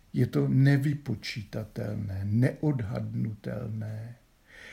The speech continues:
Až to budeme nejmíň čekat, on přijde. A poctí nás tím, že nás bude obsluhovat u stolu.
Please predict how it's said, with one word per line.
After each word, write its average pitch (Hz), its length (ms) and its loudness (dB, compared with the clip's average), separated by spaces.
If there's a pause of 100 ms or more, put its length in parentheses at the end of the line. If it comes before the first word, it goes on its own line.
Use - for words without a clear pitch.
(240)
Až 104 160 0
to 160 100 -2
budeme 170 340 4
nejmíň 131 500 4
čekat, - 720 -6 (640)
on 117 360 -2 (340)
přijde. 104 560 -6 (1800)
A 107 60 2
poctí 147 540 4
nás 165 360 6
tím, 143 760 0 (800)
že 120 160 -2
nás 123 300 2
bude 131 260 0
obsluhovat 143 840 -4
u 139 120 -10
stolu. 120 560 -10